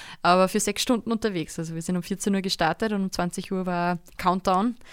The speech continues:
und dann, äh, genau, das war sehr, sehr feine Sache. Es waren vierzehn Räder gekauft und wir haben für die mobile, also für das mobile Hospiz in,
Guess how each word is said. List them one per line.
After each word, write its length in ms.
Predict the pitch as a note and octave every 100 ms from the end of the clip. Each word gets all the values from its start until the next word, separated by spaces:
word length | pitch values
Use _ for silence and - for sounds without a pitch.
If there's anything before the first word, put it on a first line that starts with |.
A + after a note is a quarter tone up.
| - -
und 220 | - F3+ F3+
dann, 280 | F3 F3+
äh, 500 | F3+ F3 F3 F3 F3 E3+
genau, 340 | C4+ G#3 D#3+
das 240 | - F#3 E3+
war 120 | F#3+
sehr, 340 | - F3+ F#3
sehr 560 | G#3 A3 A3 A3 A3+ A3
feine 260 | G#3 G#3 B3
Sache. 240 | G#3 F#3
Es 80 | -
waren 140 | F3
vierzehn 360 | - G#3+ - F3+
Räder 440 | F#3+ C4+ C4 C4
gekauft 560 | B3 - A#3 A3 A3 -
und 120 | F#3+
wir 160 | G#3 F#3+
haben 200 | F#3 F#3
für 260 | F#3+ F#3
die 120 | F3+
mobile, 500 | F3+ F3 G3+ F#3 F3+ - -
also 160 | - F#3
für 140 | -
das 160 | F#3 F3
mobile 420 | F3+ E3 F#3 F3
Hospiz 400 | F3+ - F#3 - -
in, 360 | F3 E3+ E3